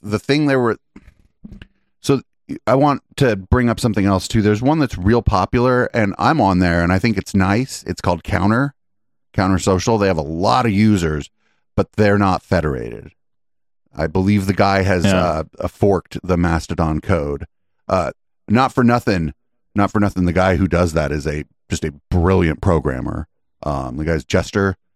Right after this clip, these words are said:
Speaker 1: Um, I mean, a million people called themselves Jester, but this guy's, like, fairly famous, like, a well-known programmer. And I think, you know, he's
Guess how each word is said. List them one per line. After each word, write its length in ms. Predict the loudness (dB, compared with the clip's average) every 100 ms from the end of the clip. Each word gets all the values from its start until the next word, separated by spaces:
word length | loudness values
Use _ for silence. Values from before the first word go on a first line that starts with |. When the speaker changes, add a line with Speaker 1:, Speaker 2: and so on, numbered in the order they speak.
| _ _ _ -12
Speaker 1:
Um, 180 | -6 -2
I 60 |
mean, 120 | 0 0
a 140 | -2
million 560 | -2 2 4 4 2 0
people 220 | -4 -4
called 200 | -4 -4
themselves 380 | -6 -6 -6 -6
Jester, 380 | -6 -4 -6
but 120 | -6 -8
this 120 | -6
guy's, 200 | -4 -4
like, 140 | -6
fairly 380 | -4 -2 0 -2
famous, 560 | -2 -4 -2 -2 -4 -10 _
like, 180 | -6 -6
a 40 |
well-known 560 | -2 0 0 0 -2 -2
programmer. 640 | -2 -2 -2 -2 -2 -4 -8 _ _ _ -4
And 300 | -2 0 -4 _ _ -12
I 140 | -4 -2
think, 300 | 0 -2 -2
you 120 | -2
know, 180 | -2 -2
he's 380 | 0 2 2 -4